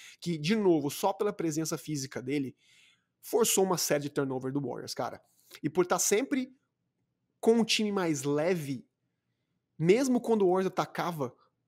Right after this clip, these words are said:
em transição, eles rapidamente se recompunham, posicionavam cinco titulares de novo, cada um na sua posição,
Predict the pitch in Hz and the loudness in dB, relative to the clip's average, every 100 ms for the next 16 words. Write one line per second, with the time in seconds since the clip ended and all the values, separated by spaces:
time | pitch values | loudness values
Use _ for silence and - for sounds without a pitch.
0 | _ _ - 247 226 220 214 160 - 165 | _ _ 0 2 2 0 0 0 0 2
1 | 180 123 - - 170 175 - - _ - | 0 -2 -6 2 2 2 -2 -6 _ -12
2 | - 156 156 165 156 147 147 156 156 147 | -4 -4 -2 -2 0 0 0 -2 -4 -2
3 | 156 139 - 151 156 117 98 _ - 151 | -4 -4 -4 -2 0 -2 -6 _ -2 0
4 | 147 147 151 156 - - 226 254 233 220 | 0 -2 -2 -4 -2 0 0 -2 -4 -4
5 | 214 196 160 160 175 156 185 170 170 185 | -2 0 0 0 0 -2 -2 4 6 6
6 | 165 175 139 196 208 202 196 185 - 175 | 4 -2 -2 -2 2 2 0 -2 0 -2
7 | - 151 | 0 -2